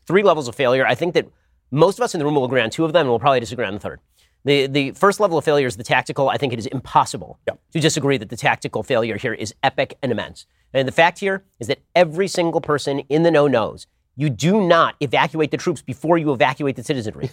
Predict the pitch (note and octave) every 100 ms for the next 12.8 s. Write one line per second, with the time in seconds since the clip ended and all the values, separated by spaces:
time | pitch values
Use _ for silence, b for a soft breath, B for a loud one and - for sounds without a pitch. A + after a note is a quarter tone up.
0 | _ _ D3 - A3 A#3 A3 F3+ C#4+ -
1 | - - F#3 F3 A#3 B3+ A#3+ A3 - F3
2 | F#3+ C#3 A#3 A3 A3 G#3 - F#3+ A3+ D3+
3 | - _ - - F3+ F#3 E3+ E3 D#3+ -
4 | C4+ - - _ _ - E3+ F#3 C#3 G3+
5 | A3 E3 E3 D#3 E3 A#3+ F#3 D#3+ - D#3+
6 | - D3+ G3+ D#3+ F#2+ F3 E3+ G3+ E3 E3+
7 | E3+ - D3 C#3+ D#3+ C3 A2 G2 - -
8 | - B2+ A2+ A2+ A#2 F2+ G3+ G3+ B3+ -
9 | - D#3+ E3+ G#3 F3+ D3 D3+ E3+ D#3+ E3+
10 | C#3 A2 - - D#3+ - B3 F3+ - -
11 | D#3+ F#3 F3+ F3 D#3+ E3 D#3+ E3+ E3 A#3
12 | D#3+ C#3+ D#3+ C3 B2+ D3+ A#3